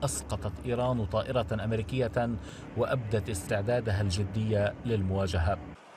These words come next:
تتهم بريطانيا إيران بمحاولة احتجاز ناقلة نفط بريطانية،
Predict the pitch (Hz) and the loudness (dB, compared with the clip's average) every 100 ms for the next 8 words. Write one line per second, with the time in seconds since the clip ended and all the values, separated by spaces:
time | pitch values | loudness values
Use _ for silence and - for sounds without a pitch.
0 | - - 196 233 214 180 160 135 131 143 | -6 2 4 4 2 2 4 2 4 2
1 | 147 131 120 120 127 135 127 110 113 98 | 2 2 2 2 4 2 2 0 0 0
2 | 110 113 123 107 107 - 107 110 120 113 | 0 2 0 -2 -6 -4 0 2 0 0
3 | 117 110 101 98 120 117 101 104 107 - | -2 2 2 2 0 0 0 0 0 0
4 | 110 113 - 107 101 95 110 113 95 82 | 0 0 -2 0 0 2 2 2 2 2